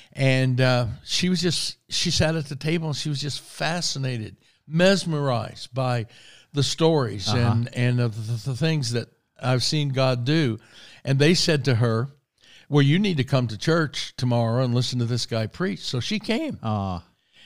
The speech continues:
Speaker 1: And after the service was over, this lady, this multimillionaire, said to me, "You painted a tapestry for us this
Speaker 2: Aw.
Speaker 1: morning." She said, "I've never heard anything like that."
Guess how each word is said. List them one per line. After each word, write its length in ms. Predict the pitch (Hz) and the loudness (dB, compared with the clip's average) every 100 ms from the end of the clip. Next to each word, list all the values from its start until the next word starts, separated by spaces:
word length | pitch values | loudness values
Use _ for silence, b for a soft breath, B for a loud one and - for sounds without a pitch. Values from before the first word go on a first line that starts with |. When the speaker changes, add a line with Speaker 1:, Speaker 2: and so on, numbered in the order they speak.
| b b - | b b 0
Speaker 1:
And 140 | 143 | 2
after 220 | 156 165 | 4 2
the 80 | 147 | -2
service 380 | - 165 160 156 | -2 -2 -2 -2
was 120 | 135 | 0
over, 300 | 151 143 104 | 2 2 0
this 340 | 104 185 - 185 | 0 0 0 0
lady, 580 | 175 160 98 92 92 _ _ _ _ _ | 0 0 -2 -8 -18 _ _ _ _ _
this 200 | 135 127 | -4 -2
multimillionaire, 1120 | 135 160 175 170 165 156 151 139 117 107 104 | 0 0 2 0 2 0 2 2 2 0 -4
said 340 | - 147 139 - | -4 -2 -2 -2
to 100 | 110 | -4
me, 400 | 104 98 104 - _ _ _ _ _ _ - | -2 -6 -8 -12 _ _ _ _ _ _ -4
"You 220 | 135 165 | 0 0
painted 580 | 139 147 131 123 117 113 _ | 0 0 2 2 -2 -6 _
a 200 | 120 117 | -4 -4
tapestry 920 | - - 143 139 139 104 - - 98 - | -6 -6 -2 -2 -2 -6 -8 -10 -14 -14
for 360 | - 101 101 | -10 -10 -6
us 340 | 110 101 - - | -6 -6 -8 -6
this 240 | 117 101 90 | -2 0 0
Speaker 2:
Aw. 40 | |
Speaker 1:
morning." 320 | 113 107 98 b b | 0 -2 -6 b b
She 160 | - 175 | -2 0
said, 180 | 170 143 | 2 4
"I've 160 | 139 | 2
never 240 | 135 127 117 | 2 0 0
heard 200 | 120 113 | -2 -2
anything 400 | 120 117 123 113 | -2 -2 -4 -2
like 240 | 120 123 | -2 -4
that." 240 | - 98 | -8 -12